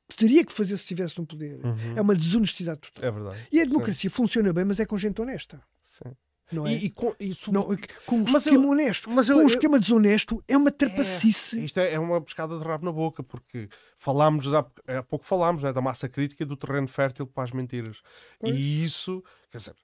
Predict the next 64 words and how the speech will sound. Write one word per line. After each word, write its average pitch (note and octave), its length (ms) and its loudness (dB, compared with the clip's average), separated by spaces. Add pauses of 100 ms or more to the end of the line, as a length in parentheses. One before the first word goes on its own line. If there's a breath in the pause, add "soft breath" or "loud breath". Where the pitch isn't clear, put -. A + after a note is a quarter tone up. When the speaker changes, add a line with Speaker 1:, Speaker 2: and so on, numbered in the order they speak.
(320)
Speaker 2:
se - 200 -20
vamos A2 260 -12
para - 140 -20
determinados, A#2+ 760 -8
eh, C#2 480 -20 (320)
mas B2 240 -14
olha, D3+ 220 -6
aí B2+ 160 -8
também, C#3 300 -6 (520)
eh, - 100 -18 (280)
se - 100 -20
tiveres D#3+ 260 2
uma C#3 160 -2
massa B2 280 -8
crítica, D3+ 320 -8
uma C#3 100 -4
massa A2 240 -10
pensante, B2 600 -4
informada, C3 840 -2 (460 soft breath)
que - 80 -6
não A#3+ 160 8
é B3+ 80 8
só C4+ 240 4
letrada, E3 600 0
não G#2+ 160 -6
é? A#2+ 120 -6
Não, B2 200 -4
Speaker 1:
Não C3 60 -2
Speaker 2:
não C3+ 100 -2
Speaker 1:
é - 40 -2
Speaker 2:
são D#3+ 140 -2
Speaker 1:
letrada, E3 120 4
Speaker 2:
analfabetos E3+ 360 4
Speaker 1:
não F#3+ 60 6
é - 20 8
letrada. - 240 -2
Speaker 2:
funcionais, C3+ 580 -2
Speaker 1:
Não. C#3 100 -8
Speaker 2:
não G2+ 40 -6
é? G2+ 60 -8
Que A#2+ 100 -10
é - 20 -6
o A2+ 60 -8
que A#2 260 -18 (200)
parece-me C3 340 -4
que C3 140 -6
caminhamos C3 320 -4
para C3+ 200 -2
Speaker 1:
Não, - 60 -12
tem F#3+ 140 -6
que - 80 -8
ser, F3+ 180 2
tem F3+ 180 -4
que D#3 60 -4
ter F3+ 100 -2
capacidade D#3+ 440 -6
crítica. - 280 -18
Speaker 2:
Tem C#3 120 0
que - 60 -12
ter, F3+ 140 2
eh, D3+ 540 -6
sentido E3 400 -4
crítico. C3 460 -2
Speaker 1:
Pois. - 340 -18